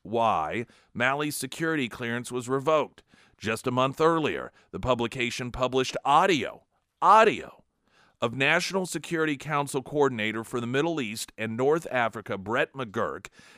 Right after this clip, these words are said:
discussing in a private meeting what the lawmaker's letter described as national security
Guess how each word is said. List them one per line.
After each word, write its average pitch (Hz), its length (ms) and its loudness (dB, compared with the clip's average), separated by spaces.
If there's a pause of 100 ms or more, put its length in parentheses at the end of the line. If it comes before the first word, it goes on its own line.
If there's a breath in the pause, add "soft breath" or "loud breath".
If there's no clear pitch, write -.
(120 loud breath)
discussing 147 680 0
in 131 160 -6
a 123 120 -2
private 175 680 0
meeting 165 460 -6 (400 soft breath)
what 127 180 2
the 131 100 -2
lawmaker's 143 720 2
letter 131 240 0
described 123 560 0
as 107 220 -6
national 151 560 -2
security 143 580 -2